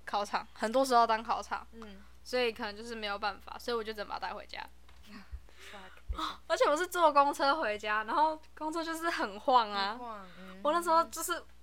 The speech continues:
Speaker 1: 拿着它拿得很辛苦，因为就是他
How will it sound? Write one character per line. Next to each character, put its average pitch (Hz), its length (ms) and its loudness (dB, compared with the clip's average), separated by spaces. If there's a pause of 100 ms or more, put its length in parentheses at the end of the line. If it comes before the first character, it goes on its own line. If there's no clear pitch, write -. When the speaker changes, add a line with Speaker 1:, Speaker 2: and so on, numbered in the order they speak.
(220)
Speaker 1:
拿 294 200 6
着 294 140 0
它 320 140 6
拿 285 180 6
得 262 80 4
很 285 160 0
辛 254 300 -2
苦， 262 180 -2
因 262 100 -2
为 320 160 -2 (540)
就 285 140 -10
是 294 140 -4
他 269 260 2